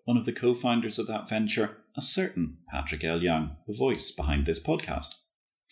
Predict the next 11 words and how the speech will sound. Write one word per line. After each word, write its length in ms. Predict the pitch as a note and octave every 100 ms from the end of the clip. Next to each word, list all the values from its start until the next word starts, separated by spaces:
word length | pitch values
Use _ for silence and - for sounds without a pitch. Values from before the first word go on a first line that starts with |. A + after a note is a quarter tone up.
| - - -
Meanwhile, 400 | B2 A2+ B2+ G#3+
NASDAQ 380 | A#2+ G2 G2+ F#2+
had 140 | G#2+
good 160 | C3 D3+
news. 300 | F#3+ E3+ -
Climate 600 | - - D3 E3 D#3 - -
Impact 640 | F3 F3+ D3+ D3+ D3+ - C#3+
Exchange, 680 | - - - G#2 - -
Climate 280 | - F2+ E2+
Impact 340 | E2+ D#2+ D2+ C#3+
X, 340 | D#3 -